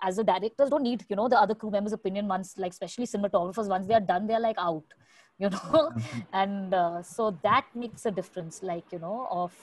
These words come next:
Speaker 1: uh, but she always involved each one of us because she felt that the, that was important because the, how it was affecting each one. So I think that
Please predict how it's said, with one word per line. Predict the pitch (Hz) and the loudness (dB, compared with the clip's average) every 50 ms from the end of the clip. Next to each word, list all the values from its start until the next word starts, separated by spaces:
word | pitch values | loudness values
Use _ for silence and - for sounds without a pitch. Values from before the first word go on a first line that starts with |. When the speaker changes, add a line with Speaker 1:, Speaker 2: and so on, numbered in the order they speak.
| - - | -10 -8
Speaker 1:
uh, | 180 170 165 165 160 160 156 - - - - - _ - | -6 -6 -6 -6 -8 -10 -14 -16 -20 -20 -20 -14 _ -8
but | 202 - | -8 -8
she | - - 254 254 | -6 0 4 6
always | 247 247 262 302 262 | 6 8 8 6 4
involved | 269 233 214 208 208 208 208 208 | 4 4 6 8 8 8 8 6
each | 190 208 - - 208 | 0 -8 -8 -4 -2
one | 202 190 196 | -2 -2 0
of | 196 | -2
us | 233 220 | -4 -4
because | 202 202 226 220 | -2 -4 -6 -6
she | - 247 233 | -6 -8 -4
felt | - - 240 226 233 208 | 2 2 2 4 4 4
that | 226 226 226 - | 4 4 2 0
the, | 190 214 214 214 208 208 202 - - | -2 0 2 2 2 0 0 -2 -2
that | 196 190 - | -2 -2 -2
was | 220 214 214 | -2 -4 -4
important | 214 190 - 190 185 175 - 220 214 220 214 | -4 -4 -4 -4 -4 -4 -6 -6 -6 -6 -4
because | 208 202 - 214 208 202 - - - - - - - - _ _ - - - - | -4 -4 -2 -2 -2 -2 -4 -8 -12 -12 -14 -20 -20 -20 _ _ -20 -20 -18 -8
the, | 208 208 208 208 196 196 - - - _ - - | 0 4 6 6 6 6 4 -2 -8 _ -20 -12
how | - - 220 220 | -2 4 6 6
it | 226 226 | 6 6
was | 233 233 214 | 2 0 -2
affecting | 208 - - 185 185 - 214 202 196 | -2 0 0 -2 -2 -2 -6 -6 -6
each | 190 185 - - | -6 -8 -10 -10
one. | 180 175 165 160 151 - - - - _ _ _ | -10 -10 -10 -10 -14 -16 -18 -18 -18 _ _ _
So | _ - - 208 | _ -6 -4 -2
I | 202 208 | -2 -2
think | 208 262 254 226 | -2 -4 -4 -2
that | 202 196 208 - | -2 -2 -2 -4